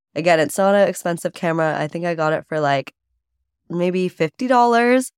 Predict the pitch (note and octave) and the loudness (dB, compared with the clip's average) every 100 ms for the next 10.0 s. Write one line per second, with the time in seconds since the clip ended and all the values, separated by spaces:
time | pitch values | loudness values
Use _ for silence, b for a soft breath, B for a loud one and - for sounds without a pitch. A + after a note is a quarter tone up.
0 | _ _ - E3 D#3+ F3 F#3 C4+ C4+ A#3+ | _ _ -4 -2 0 0 4 6 6 4
1 | A3+ F#3+ F#3 F3+ E3+ E3 D#3+ D#3 D#3 D3+ | 2 0 0 -2 0 -2 0 0 0 0
2 | D3 D3 E3 D#3 D3+ D#3 _ _ - D#3 | 0 -2 -4 -2 -2 -6 _ _ -2 0
3 | - D#3 C#3+ D3 - F#3+ G3+ G3+ G3+ - | 2 2 4 4 2 4 4 4 2 -4
4 | - E3 E3 - E3 D#3+ D3 D3 C#3+ C#3+ | -2 0 0 2 2 2 2 2 2 0
5 | - - F3+ - - F3 F3 E3+ E3+ E3+ | -2 -6 -8 -6 0 2 4 2 0 -2
6 | E3 D#3 D#3 D#3 - D#3 D#3 D#3+ _ _ | -2 -2 -2 -2 -2 0 0 -2 _ _
7 | _ - D3 C#3 C3+ D3+ D3 D3 C#3+ D3 | _ -4 0 2 0 0 2 2 0 -4
8 | - D#3 G3+ A3+ G#3 F#3+ D#3 D#3 D3 D3 | -8 -4 0 2 4 2 2 2 2 2
9 | C#3+ - C#3+ - C3+ C#3+ A3+ - - | -2 -6 -6 -2 0 0 -2 -10 -16